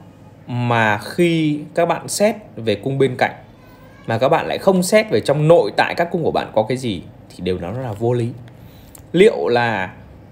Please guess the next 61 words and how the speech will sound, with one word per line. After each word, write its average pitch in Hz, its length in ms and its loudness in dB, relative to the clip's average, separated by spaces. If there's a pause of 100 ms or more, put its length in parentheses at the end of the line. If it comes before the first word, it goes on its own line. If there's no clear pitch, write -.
(280)
bản 139 340 4
thân 175 300 2 (1000)
cái 285 100 4
thằng 170 180 0
hàng 147 260 0
xóm 160 340 4
quan 214 200 2
trọng 180 200 -2
hơn 175 220 4
hay 160 100 -2
nhà 143 220 0
mình 120 260 -2
quan 139 200 -8
trọng 131 200 -10
hơn, 135 140 -10 (760)
mà 151 120 -2
cứ 185 160 0
xét 254 320 0
mỗi 220 160 4
hai 202 180 2
cái 175 140 0
sao 190 320 2
ở 120 160 4
bên 165 180 0
cạnh 160 260 0
thôi, 170 100 -2 (680)
mà 165 100 -4
không 214 200 2
hề 202 160 8
xét 226 220 2
đến 202 140 0
nội 180 200 2
tại 107 160 2
cái 113 80 -2
bản 165 240 0
cung 160 140 -2
đấy 147 100 -4
nó 147 160 -4
cái, 160 100 -2 (180)
có, 147 260 2
có 156 100 4
cái 160 140 0
gì. 127 140 -6 (640)
Đấy 180 180 4
nhá, 226 160 -2 (120)
giáp 214 320 2
Thanh 214 200 2
Long 214 200 4
ấy 240 100 0 (140)
là 165 160 4
chắc - 420 -4
chắn 202 200 2
là 240 80 0
các 220 140 -2
bạn 220 260 -2
sẽ - 120 -8
có 170 160 -2
cái 190 120 -4
trường 170 260 2
hợp 165 220 6
là 151 100 0